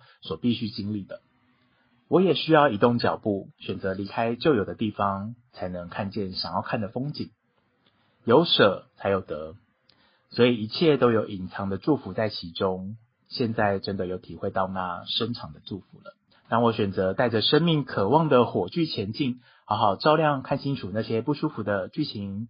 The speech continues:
幻象或是假设性，慢慢的一件一件的照亮、厘清、检查，你会发现真的没有那么可怕。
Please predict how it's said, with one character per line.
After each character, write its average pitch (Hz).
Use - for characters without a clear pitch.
幻 117
象 104
或 113
是 104
假 90
设 135
性， 123
慢 175
慢 185
的 127
一 107
件 139
一 117
件 127
的 101
照 107
亮、 101
厘 107
清、 135
检 92
查， 87
你 95
会 185
发 156
现 156
真 175
的 175
没 113
有 120
那 104
么 101
可 -
怕。 -